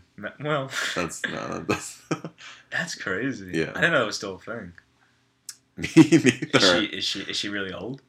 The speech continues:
Speaker 2: Um, the maid?
Speaker 1: Yeah.
Speaker 2: She's, she's not, I mean, she's not, like, elderly, but she's, she's probably, like, fifty.
Speaker 1: Like Alice from the Brady Bunch?
Speaker 2: Yeah, probably like
Speaker 1: Yeah.
Speaker 2: Alice,
Speaker 1: She
Speaker 2: but they
Speaker 1: was
Speaker 2: don't
Speaker 1: just,
Speaker 2: have kids.
Speaker 1: just spunky. <laughs> Right.
Speaker 2: So, like, there's no one
Speaker 1: Yeah, what
Speaker 2: to
Speaker 1: is she
Speaker 2: entertain
Speaker 1: cleaning?
Speaker 2: her.
Speaker 1: Do they work full time? Are they retired?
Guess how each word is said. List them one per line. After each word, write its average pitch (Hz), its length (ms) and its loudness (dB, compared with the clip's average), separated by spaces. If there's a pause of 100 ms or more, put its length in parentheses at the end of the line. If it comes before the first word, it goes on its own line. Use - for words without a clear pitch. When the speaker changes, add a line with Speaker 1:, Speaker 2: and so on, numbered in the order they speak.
(320)
Speaker 2:
Um, 85 360 4
the 85 60 0
maid? 87 380 0
Speaker 1:
Yeah. 95 260 -2 (380)
Speaker 2:
She's, 95 920 -2 (360)
she's 82 120 -12
not, 80 260 -8
I - 60 -8
mean, 87 100 -4
she's 82 180 -8
not, 82 200 -2
like, - 180 -10
elderly, 85 520 -6
but - 160 -12
she's, - 500 -12 (220)
she's - 100 -20
probably, 82 240 -6
like, - 140 -12
fifty. - 480 -14 (280)
Speaker 1:
Like 101 180 -12
Alice 95 540 -8 (220)
from 98 120 -16
the 95 60 -14
Brady 95 260 -12
Bunch? 104 160 -6
Speaker 2:
Yeah, 104 300 6
probably 80 300 -6
like 80 120 -8
Speaker 1:
Yeah. 53 220 -6
Speaker 2:
Alice, 80 320 -8
Speaker 1:
She - 120 -4
Speaker 2:
but 85 40 0
they 92 60 8
Speaker 1:
was 90 120 6
Speaker 2:
don't 90 100 0
Speaker 1:
just, 80 140 -4
Speaker 2:
have 85 220 0
kids. - 220 0
Speaker 1:
just 104 140 -4
spunky. 92 440 -12
<laughs> - 80 -10
Right. 127 300 2
Speaker 2:
So, 92 80 -2
like, 90 160 2
there's 87 180 2
no 87 120 2
one 85 80 2
Speaker 1:
Yeah, 151 80 8
what 127 120 4
Speaker 2:
to 147 40 6
Speaker 1:
is - 80 6
she 85 40 6
Speaker 2:
entertain 87 240 4
Speaker 1:
cleaning? 90 240 6
Speaker 2:
her. 82 140 4
Speaker 1:
Do 131 80 2
they 143 120 4
work 120 280 2
full 113 160 -6
time? 104 260 -2
Are 113 100 0
they 104 60 -2
retired? 101 480 -4